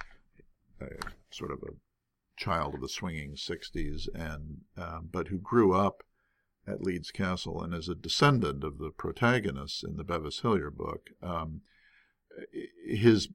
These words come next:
book is to some degree what often happens to noble or moneyed families. They, they don't exactly fall on hard times, but they, they tend to fall apart for various,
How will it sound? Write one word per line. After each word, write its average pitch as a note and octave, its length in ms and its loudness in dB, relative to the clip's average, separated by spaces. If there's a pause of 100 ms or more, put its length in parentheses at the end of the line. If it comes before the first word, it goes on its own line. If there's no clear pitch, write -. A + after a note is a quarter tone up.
(140)
book A#2+ 340 6
is F#2+ 200 2
to G#2 120 -6
some B2 400 6
degree F2 600 2
what F2+ 420 -2
often F#2+ 320 0
happens E2+ 600 -2
to F2 280 -6 (680)
noble F#2 560 6
or D#2+ 340 2
moneyed F2+ 560 2
families. E2+ 680 -2
They, E2 400 0 (280)
they - 380 -2
don't A2+ 120 6
exactly F2+ 360 2
fall F2+ 400 0
on D#2+ 140 0
hard D#2+ 360 -2
times, F2 600 -4
but D#2+ 200 -10
they, E2+ 240 -4 (480)
they F#2+ 160 -2
tend G2+ 280 2
to E2+ 40 0
fall F#2+ 380 4
apart F#2 480 0
for F2 120 -8
various, F2 720 0